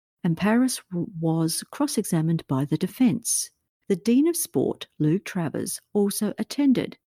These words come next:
and he gave a character reference for Kehoe. He was asked about the text messages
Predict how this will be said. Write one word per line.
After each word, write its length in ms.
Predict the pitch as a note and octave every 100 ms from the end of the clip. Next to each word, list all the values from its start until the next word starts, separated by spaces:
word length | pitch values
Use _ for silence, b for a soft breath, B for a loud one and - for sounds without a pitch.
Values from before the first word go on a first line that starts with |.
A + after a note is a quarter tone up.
| _ -
and 140 | F3
he 180 | G3+ D4+
gave 440 | C#4+ F#3 D3+ E3 -
a 80 | E3+
character 560 | - F3 G#3+ - C4 -
reference 460 | D#3 D#3 D#3+ D3
for 120 | -
Kehoe. 580 | F3+ - D#3+ D3+ - - - _ _
He 180 | C4+ D4
was 180 | E4+ A3
asked 420 | E3+ D#3+ - -
about 360 | G#3 G3 C3+ -
the 80 | F3+
text 380 | - A3 - F3
messages 760 | D#3 - - - - C4+ -